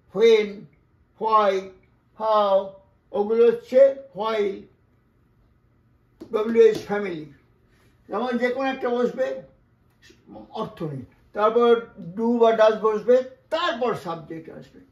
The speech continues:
প্রশ্ন করার সময়। Why does your father smoke every day?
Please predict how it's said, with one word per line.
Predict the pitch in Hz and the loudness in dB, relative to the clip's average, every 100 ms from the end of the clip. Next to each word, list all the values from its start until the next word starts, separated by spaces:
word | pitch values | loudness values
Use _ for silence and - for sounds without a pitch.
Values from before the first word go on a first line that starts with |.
| - | -10
প্রশ্ন | 190 196 | -10 -10
করার | 156 151 - | -14 -16 -18
সময়। | - 151 139 _ _ _ _ _ _ _ _ _ - 233 | -20 -18 -20 _ _ _ _ _ _ _ _ _ -8 -2
Why | 311 370 320 294 | 0 0 -2 -2
does | 285 - 240 | 0 -2 0
your | 226 - | 0 0
father | 185 175 175 143 | -6 -8 -8 -10
smoke | 190 190 185 190 | -12 -12 -6 -6
every | 185 202 | -6 -4
day? | 214 | -4